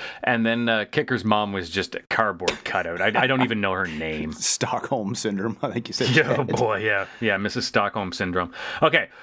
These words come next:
Speaker 1: that's enough about boring old humans. Paul, what was your favorite episode?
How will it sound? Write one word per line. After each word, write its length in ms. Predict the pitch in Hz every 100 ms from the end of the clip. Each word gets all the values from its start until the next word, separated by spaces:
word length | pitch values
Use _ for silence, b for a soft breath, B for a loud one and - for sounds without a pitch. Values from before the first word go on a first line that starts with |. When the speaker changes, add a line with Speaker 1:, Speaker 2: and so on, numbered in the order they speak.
| -
Speaker 1:
that's 240 | 160 180
enough 180 | 165 156
about 220 | 127 135
boring 260 | 123 120 120
old 180 | 117 110
humans. 380 | 113 113 117 -
Paul, 320 | - 127 117
what 180 | 135 -
was 180 | 151 104
your 180 | 101
favorite 720 | 90 - 156 160 139 151 151 -
episode? 500 | - - - 67 -